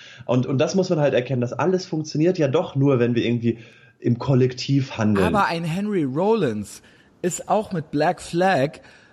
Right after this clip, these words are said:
Speaker 2: äh, und da hat das noch keine Sau interessiert. Neunzehn, oder gerade nach der ersten Hardcore-Welle,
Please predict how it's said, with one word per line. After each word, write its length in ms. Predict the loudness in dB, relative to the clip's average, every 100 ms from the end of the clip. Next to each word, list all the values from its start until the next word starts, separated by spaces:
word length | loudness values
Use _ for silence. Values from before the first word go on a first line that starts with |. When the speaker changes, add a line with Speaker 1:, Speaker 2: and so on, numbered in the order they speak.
| _ -2
Speaker 2:
äh, 180 | -2
und 120 | 0 -2
da 60 |
hat 120 | 0
das 120 | -2 -4
noch 140 | -6
keine 340 | -6 -4 -2
Sau 400 | -4 -2 0 0
interessiert. 600 | -2 -4 -6 -2 0 0 -2
Neunzehn, 300 | -4 -4 -4
oder 340 | 0 0 -2
gerade 560 | -4 0 2 2 2 0
nach 240 | 0 0
der 160 | 0 0
ersten 320 | 0 -2 0
Hardcore-Welle, 640 | 0 0 0 2 2 2